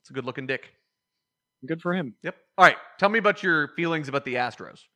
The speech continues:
Speaker 2: Yeah, so this is a very uncommon opinion of a division rival, but I like the Astros a
Speaker 1: Okay.
Speaker 2: lot.
Speaker 1: Okay.
Speaker 2: Um, they sucked forever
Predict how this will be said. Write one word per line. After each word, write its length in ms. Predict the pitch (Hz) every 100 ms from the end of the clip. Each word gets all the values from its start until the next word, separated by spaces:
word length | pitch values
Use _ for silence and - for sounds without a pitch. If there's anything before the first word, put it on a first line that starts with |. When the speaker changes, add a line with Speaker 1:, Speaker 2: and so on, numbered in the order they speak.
| -
Speaker 2:
Yeah, 160 | 165
so 160 | 143 165
this 160 | 190
is 100 | 208
a 60 | 175
very 300 | 160 160 147
uncommon 580 | 135 131 143 131 139 135
opinion 460 | 120 135 135 135
of 100 | 131
a 60 | 117
division 320 | 120 127 123
rival, 280 | 123 127 139
but 120 | 131
I 100 | 131
like 360 | 127 113 117 -
the 100 | 113
Astros 560 | 104 101 - 104 90 - -
a 40 | 190
Speaker 1:
Okay. 140 | 240
Speaker 2:
lot. 160 | 277 - _ _ _ _ _ 208
Speaker 1:
Okay. 120 | 247
Speaker 2:
Um, 760 | 131 123 123 120 120 117 120 110 _ _
they 140 | 151
sucked 440 | 139 - 170 175 - -
forever 920 | 143 131 - _ 127 120 120 120 131